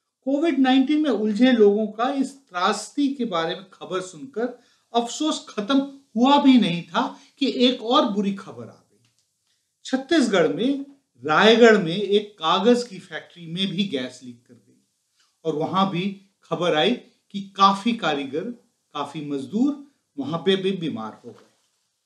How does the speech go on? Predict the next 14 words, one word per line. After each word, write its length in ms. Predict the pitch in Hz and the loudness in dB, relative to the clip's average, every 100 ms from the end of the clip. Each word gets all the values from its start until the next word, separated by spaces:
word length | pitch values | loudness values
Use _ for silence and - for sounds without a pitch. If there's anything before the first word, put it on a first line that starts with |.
| _ _ _ _ _ _ _ _ _ _ _ | _ _ _ _ _ _ _ _ _ _ _
शाम 340 | - 277 311 294 | 4 6 6 4
होते 340 | - 233 220 | 0 0 2
होते 600 | 196 147 135 196 254 277 - _ _ - | 0 0 -4 -4 -4 -4 -14 _ _ -2
एक 360 | 254 269 - _ | -2 -2 -12 _
और 340 | 214 247 247 - | 2 4 4 2
दुखद 400 | 160 - 160 - | -10 -10 -12 -12
खबर 300 | - 117 117 | -20 -18 -18
आई। 160 | 101 - _ _ _ - | -18 -20 _ _ _ -4
तमिलनाडु 580 | 180 208 196 170 160 | 4 4 4 0 -2
के 320 | 151 - 208 269 - _ _ _ _ _ | -6 -6 -4 -4 -8 _ _ _ _ _
कडलोर 640 | 196 202 226 214 196 196 160 | 2 4 8 8 6 2 -8
जिल-, 440 | 123 151 165 - | -14 -14 -14 -20
जिले 280 | 123 165 160 | -14 -2 0
में 460 | 143 170 254 269 | 0 0 -2 -4